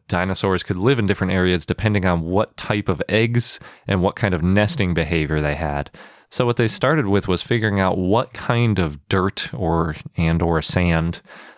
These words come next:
dinosaurs use, meaning chickens and other living birds, <laughs> depending on what kind of incubation they use with their eggs, because not all birds brood. They don't all sit on their eggs.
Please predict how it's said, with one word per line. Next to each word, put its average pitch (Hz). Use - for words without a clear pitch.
dinosaurs 92
use, 90
meaning 82
chickens 90
and 87
other 85
living 82
birds, 85
<laughs> 185
depending 120
on 98
what 98
kind 92
of 85
incubation 90
they 95
use 80
with 82
their 82
eggs, 80
because 80
not 87
all 90
birds 87
brood. 90
They 90
don't 87
all 85
sit -
on 87
their 82
eggs. 82